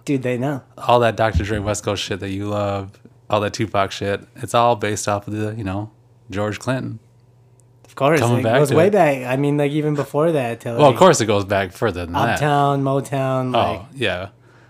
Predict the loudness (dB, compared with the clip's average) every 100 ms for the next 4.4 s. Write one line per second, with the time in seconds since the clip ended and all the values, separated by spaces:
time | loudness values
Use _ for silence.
0 | _ 2 4 2 2 2 0 0 0 -2
1 | -4 -2 0 0 -2 -8 -6 -6 -6 -8
2 | -10 -10 -2 4 6 6 6 6 4 0
3 | -2 -4 -2 2 2 0 -4 -8 -14 -6
4 | 0 2 2